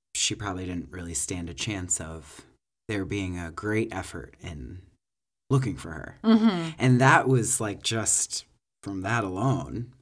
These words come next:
Speaker 1: I don't know, I think it's interesting that I had that reaction. Like, my body knew.
Speaker 2: Yeah, and she is, like,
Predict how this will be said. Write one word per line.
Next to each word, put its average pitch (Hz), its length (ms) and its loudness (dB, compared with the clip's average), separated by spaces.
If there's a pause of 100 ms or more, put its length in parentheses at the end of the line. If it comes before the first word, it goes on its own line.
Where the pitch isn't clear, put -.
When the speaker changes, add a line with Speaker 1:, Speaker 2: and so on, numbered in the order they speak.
(380)
Speaker 1:
I 135 40 -4
don't 156 120 2
know, 139 100 2
I 113 60 0
think 113 240 -2
it's 110 160 -2
interesting 107 480 0
that 101 200 -6
I 92 120 -8
had 95 260 -8
that 92 260 -8
reaction. 87 600 -8
Like, 98 220 -8
my 104 100 -4
body 117 380 4
knew. - 320 -10 (500)
Speaker 2:
Yeah, 240 220 8
and 208 240 6
she 269 180 8
is, 285 160 6
like, 175 460 4